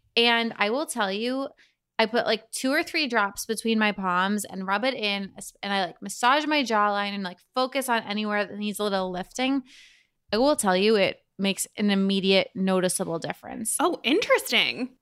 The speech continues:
Speaker 1: And after I do that, I put the butter on over it, which you're not supposed to do, but I do it anyway.
Speaker 2: Rule breaker.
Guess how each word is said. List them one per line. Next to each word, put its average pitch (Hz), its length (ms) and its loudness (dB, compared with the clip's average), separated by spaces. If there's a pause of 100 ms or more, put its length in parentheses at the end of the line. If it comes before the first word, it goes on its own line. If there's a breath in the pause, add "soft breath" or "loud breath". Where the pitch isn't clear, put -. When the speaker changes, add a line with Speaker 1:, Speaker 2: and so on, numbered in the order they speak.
(240)
Speaker 1:
And 202 140 4
after 196 240 2
I 208 100 2
do 202 140 -2
that, 175 160 2
I 175 80 2
put - 180 -8
the 185 80 -4
butter 175 320 0
on 185 160 -4
over 175 220 -6
it, 185 120 -2
which - 160 -14
you're 185 80 -6
not 185 160 -4
supposed 202 320 -8
to 180 80 -8
do, 196 200 -4
but 202 120 -6
I - 160 -8
do 208 140 -4
it 214 80 0
anyway. - 500 -8 (220 loud breath)
Speaker 2:
Rule 277 380 6
breaker. 208 600 2